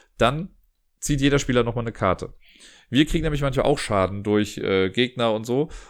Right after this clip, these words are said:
Und wenn wir Schaden nehmen, dann müssen wir einfach eine unserer Handkarten unter das Deck legen. Wenn wir unsere letzte Handkarte weggeben, sind wir K O. K O heißt zum Glück nicht, dass wir ausgeschlossen sind aus dem Spiel. Wir müssen unsere Miniatur einfach nur umlegen,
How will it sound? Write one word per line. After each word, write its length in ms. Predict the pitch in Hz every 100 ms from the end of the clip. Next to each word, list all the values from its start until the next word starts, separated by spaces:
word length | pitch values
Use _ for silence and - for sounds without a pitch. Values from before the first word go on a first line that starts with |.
| _
Und 100 | 113
wenn 120 | 110
wir 120 | 127
Schaden 320 | 147 139 151 185
nehmen, 180 | 175
dann 100 | 139
müssen 120 | 127 127
wir 60 |
einfach 200 | 117 117
eine 180 | 117 143
unserer 240 | 135 110
Handkarten 460 | 101 - - 139 -
unter 320 | - 151 160
das 180 | 123 -
Deck 200 | 101 -
legen. 280 | 78 71 -
Wenn 140 | 110
wir 80 | 127
unsere 180 | 131 110
letzte 360 | 127 160 - 117
Handkarte 480 | 190 - 92 90 85
weggeben, 320 | 85 107 127
sind 200 | 123 135
wir 120 | 131
K 260 | - 127 117
O. 260 | 135 92 - - - -
K 120 | -
O 240 | 123 156
heißt 140 | 139 123
zum 100 | 123
Glück 140 | 131
nicht, 180 | 139 139
dass 120 | 117
wir 80 | -
ausgeschlossen 460 | 131 - - 147 160
sind 100 | 131
aus 100 | 135
dem 100 | 135
Spiel. 260 | - 143
Wir 60 | 123
müssen 220 | 113 -
unsere 240 | 107 101
Miniatur 400 | 101 101 98 -
einfach 140 | 135 107
nur 120 | 101
umlegen, 500 | 139 160 160 160 175